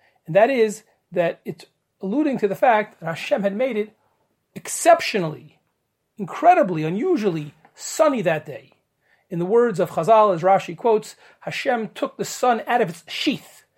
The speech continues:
That is to say, metaphorically, there's like a covering over the sun which prevents it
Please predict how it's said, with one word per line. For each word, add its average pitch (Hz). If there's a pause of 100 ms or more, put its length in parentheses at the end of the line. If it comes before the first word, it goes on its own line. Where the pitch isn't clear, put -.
(340)
That 202
is 170
to 175
say, 220
metaphorically, 196 (180)
there's 175
like 175
a 147
covering 208 (260)
over 220
the 190
sun 220
which 165
prevents 202
it -